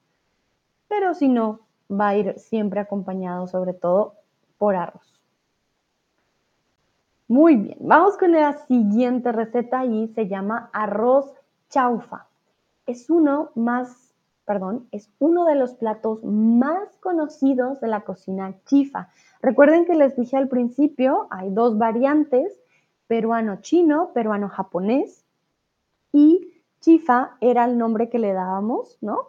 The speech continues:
Desde el principio para la comida china peruana. Entonces, esta fusión de cocina china y peruana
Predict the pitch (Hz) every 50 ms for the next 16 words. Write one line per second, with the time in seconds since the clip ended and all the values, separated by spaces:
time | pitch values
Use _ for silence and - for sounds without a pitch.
0 | _ - 226 208 220 208 208 202 - 196 196 185 - 220 208 - - 214 226 254
1 | - - 233 214 214 208 208 202 - - 190 190 190 196 196 196 196 202 214 214
2 | 214 _ _ _ _ _ _ _ - - 254 254 240 240 233 240 247 247 - _
3 | _ - 214 202 185 185 185 196 190 156 - _ _ _ _ _ _ _ _ _
4 | _ _ _ _ _ _ _ _ - 190 196 185 226 240 226 233 - - 220 226
5 | - 285 277 277 277 277 277 - - 247 247 247 262 262 247 254 247 - 220 220
6 | - 226 226 226 226 226 - _ - - 285 294 285 277 277 269 262 262 247 226
7 | 233 233 233 220 214 220 277 415